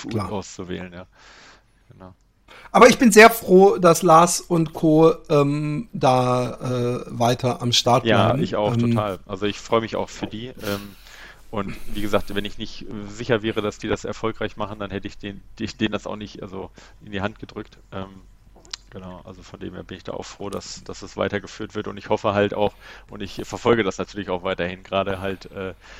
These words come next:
Speaker 2: äh, die Athleten, die ich betreut hab und vor allen Dingen auch natürlich die Profis, da schaue ich natürlich schon, ob ein Hannes Namberger jetzt mal den U T M B nächstes Jahr gewinnt. Ja.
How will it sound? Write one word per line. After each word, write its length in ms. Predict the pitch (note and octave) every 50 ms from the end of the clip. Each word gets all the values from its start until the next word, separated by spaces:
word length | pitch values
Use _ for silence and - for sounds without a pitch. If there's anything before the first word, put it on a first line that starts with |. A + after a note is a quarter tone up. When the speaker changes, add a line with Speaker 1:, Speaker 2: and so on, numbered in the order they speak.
| - - - - -
Speaker 2:
äh, 220 | G#2 G2 F#2+ F#2 -
die 140 | - G#2
Athleten, 320 | G2 G2 G2+ G2+ F2 A2 G#2+
die 60 | G#2+
ich 100 | G#2 -
betreut 400 | - - - - G#2+ G#2+ G#2 -
hab 160 | G#2+ G2+ - F#2
und 120 | F#2+ -
vor 120 | - G2+ G2
allen 40 | G2+
Dingen 120 | G2 F#2+
auch 120 | F#2 F2+ -
natürlich 280 | G2+ F#2+ - G#2 G2 -
die 120 | - G#2
Profis, 560 | - - - A2+ A2 - A#2 G#2 - - - - -
da 140 | - G#2 G2
schaue 200 | - - G#2+ G#2
ich 60 | G2
natürlich 300 | G#2 F#2+ - - G#2 F#2+
schon, 180 | - - A#2 G#2 G2+ G2+ -
ob 180 | G2 F#2+ - G2+
ein 80 | G2
Hannes 260 | G2+ G2+ G2+ F#2+ - -
Namberger 320 | G#2 F#2+ F#2+ F#2+ F#2+ G2
jetzt 180 | G2 G2 - -
mal 60 | G2
den 120 | G2 G2 G#2
U 60 | G2+
T 120 | - A2
M 60 | G2+ F#2+
B 120 | G#2+ G#2
nächstes 280 | G2+ G2 - - G2+ -
Jahr 100 | G#2 G2
gewinnt. 360 | G2 F#2+ F#2+ F#2+ F#2+ - - - _ _
Ja. 160 | A2 G#2+ G#2+